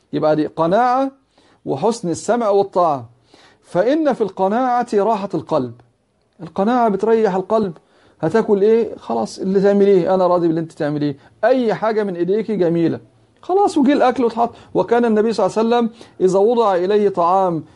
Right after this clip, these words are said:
لا يحبه لا يعيبه. خلاص، والأمر انتهى. ما بكرة هتعمل أكل تاني، وأنت كل أي حاجة، مش مشكلة. وفي حسن السمع والطاعة رضا الرب.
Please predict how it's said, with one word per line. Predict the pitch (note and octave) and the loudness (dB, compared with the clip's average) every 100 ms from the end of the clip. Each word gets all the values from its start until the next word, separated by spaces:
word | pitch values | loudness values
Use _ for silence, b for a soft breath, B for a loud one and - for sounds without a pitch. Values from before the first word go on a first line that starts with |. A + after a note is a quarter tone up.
| - | -4
لا | F3+ | 0
يحبه | A3+ A3+ G3 B3 B3 B3+ C#4+ - | 2 0 0 -2 0 0 -2 -4
لا | E3 F#3+ | -2 2
يعيبه. | G#3+ G3 F#3 F#3 D3+ C3+ - _ _ | 4 4 2 2 0 -6 -12 _ _
خلاص، | - F4 D4+ B3+ | -4 -2 -2 -2
والأمر | A#3+ C4 B3 | 0 2 2
انتهى. | A3 A#3 A3 E3 - B B B - - A3 | 0 0 0 -2 -8 B B B -20 -8 0
ما | A3 | 2
بكرة | A#3+ B3 A#3 | 2 2 0
هتعمل | G#3+ G#3 G#3 F#3 | 0 0 0 -2
أكل | G3 F3+ | -2 -2
تاني، | G3 F#3 | 0 0
وأنت | G#3 B3+ | -2 -4
كل | A#3 A3+ A3 | -4 -2 0
أي | A3+ | 0
حاجة، | G3 G3+ E3 | 0 0 0
مش | D#3 D#3 | -2 -4
مشكلة. | D#3+ D3 F#3+ C#3+ B B B B B B | -6 -2 -2 -2 B B B B B B
وفي | E3 F3 F#3+ | -2 0 0
حسن | B3 D4+ A#3+ | 0 -2 -4
السمع | G3+ - A#3+ A#3 | -4 -2 -2 0
والطاعة | G3+ F#3+ - C4 C#4+ C4 - | 0 -2 0 0 0 -2 -6
رضا | C#3 F#3+ F#3 | -2 0 0
الرب. | C3 D#3 C#3+ | 0 -2 -2